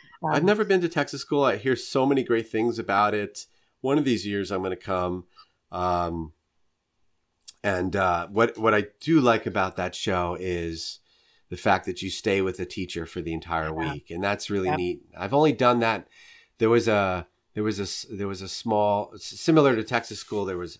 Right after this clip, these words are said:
Speaker 1: oh gosh, I'm blanking on the name. It was in Canada. Um, and I would go
Speaker 2: Hmm.
Speaker 1: every year and teach. One year was lighting. One year was about, uh, like, fusion style stuff. Uh,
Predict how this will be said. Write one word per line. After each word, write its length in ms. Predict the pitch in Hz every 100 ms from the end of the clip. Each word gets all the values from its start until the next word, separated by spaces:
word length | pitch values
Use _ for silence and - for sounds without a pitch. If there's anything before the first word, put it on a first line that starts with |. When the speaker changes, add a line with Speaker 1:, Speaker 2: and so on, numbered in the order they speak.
| _
Speaker 1:
oh 260 | 87 82 78 _ -
gosh, 260 | 90 - _ - - _ _
I'm 280 | 90 90 85 - 92
blanking 420 | - 98 104 92 90
on 80 | 87
the 60 |
name. 220 | 87 90
It 40 | 92
was 140 | 92
in 100 | 95
Canada. 680 | 90 104 107 101 85 78 78 _ _ _ _ _
Um, 520 | 87 87 82 78 78 80
and 120 | - 92
I 60 |
would 140 | 92 87
go 200 | 104 107
Speaker 2:
Hmm. 60 |
Speaker 1:
every 200 | 101 95
year 520 | 90 92 95 92 92
and 240 | 92 90 87
teach. 720 | - 104 92 - - - - _ _ - _ _ _ _
One 320 | 117 101 101 101
year 160 | 95
was 180 | 87 85
lighting. 360 | 123 113 104 95
One 200 | 92 92
year 160 | 90
was 160 | 90 82
about, 480 | 82 87 80 80 87
uh, 280 | 82 78 76 -
like, 200 | 82 78
fusion 460 | - 98 95 82 87
style 560 | - 85 82 82 78 _ - _ _ -
stuff. 640 | - 95 82 80 - - - - _ _ -
Uh, 520 | 87 80 78 76 76